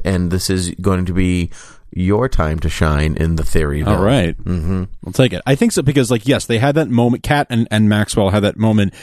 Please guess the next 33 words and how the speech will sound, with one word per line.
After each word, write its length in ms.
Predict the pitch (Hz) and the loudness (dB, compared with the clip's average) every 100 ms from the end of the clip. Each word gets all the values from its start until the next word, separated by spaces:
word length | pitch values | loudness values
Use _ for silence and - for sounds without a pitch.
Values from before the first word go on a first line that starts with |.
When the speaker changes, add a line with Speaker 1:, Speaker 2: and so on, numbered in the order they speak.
| - - | -18 -4
Speaker 2:
uh, 40 | |
uh, 540 | 104 95 95 107 98 98 | 0 0 2 2 2 0
at 200 | 101 - | -2 0
the, 280 | 101 98 95 | 0 2 2
uh, 280 | 95 90 73 | 2 2 0
the 120 | 98 | 0
launch 320 | 101 120 110 | 2 0 0
party 260 | - 90 90 | -2 0 2
when 100 | 92 | 2
they 80 | 92 | 2
danced. 520 | 107 85 87 - - _ _ _ _ | 0 0 -2 -6 -12 _ _ _ _
Um, 680 | 98 90 87 87 85 82 82 - _ _ _ _ - - _ _ _ _ | -2 0 2 2 2 2 0 -4 _ _ _ _ -20 -20 _ _ _ _
that 220 | 110 101 | -2 0
was 220 | 107 101 | 0 0
a 280 | 101 98 92 - | 2 2 0 -2
pretty 500 | 117 101 90 87 95 _ _ | 0 2 2 0 -4 _ _
sensual 880 | - - 113 101 92 104 98 98 85 - - - | -4 0 2 2 2 2 2 2 -2 -6 -14 0
moment, 440 | 101 92 87 92 - | 2 4 2 0 -2
and 320 | 104 101 95 | 0 2 0
she 160 | - 170 | 0 0
always 200 | 220 - | 0 0
calls 260 | 180 143 117 | 0 0 0
him 160 | 101 | 0
Max. 560 | 107 90 85 - - - _ _ - | 0 -2 -4 -6 -6 -8 _ _ -2
And 180 | 117 113 | 0 0
she 220 | - 113 | 0 -2
talked, 520 | - - 170 170 - | -2 0 2 0 -2
and 120 | - | 0
they, 80 | 151 147 139 | 0 0 0
you 80 | 135 | 2
know, 80 | 131 | 2
she 200 | - 139 | 0 0
made, 320 | 156 156 | 2 0